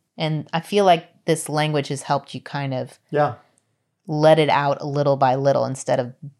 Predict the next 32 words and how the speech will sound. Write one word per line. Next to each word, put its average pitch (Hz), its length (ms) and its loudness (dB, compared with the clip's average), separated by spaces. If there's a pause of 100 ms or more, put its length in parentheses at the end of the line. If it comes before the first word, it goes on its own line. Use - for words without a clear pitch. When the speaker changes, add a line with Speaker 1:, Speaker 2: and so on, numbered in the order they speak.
(240)
Speaker 1:
kind 139 160 -6
of 123 60 -8
stuffing 139 640 -2
and 127 80 -6
letting 127 220 -4
it 123 180 -10
build 127 300 2
and, 123 160 -8 (1000)
and 160 140 -2
the 147 140 0
anger 139 360 0
or 127 40 0
whatever 127 360 0
comes 131 300 -6
out 120 360 -2 (640)
in 170 140 -6
a 127 40 -4
moment. 127 440 -8 (360)
Speaker 2:
For - 140 -14
sure. 110 340 -10 (640)
For - 140 -18
sure. 113 320 -10 (420)
Speaker 1:
'Cause 208 120 -4
I 226 60 6
wouldn't 175 200 2
say 156 140 2
you're, 139 200 -4
you're 170 100 -2
not 180 140 0
an 143 80 -4
angry 147 240 -4
person. 139 460 -10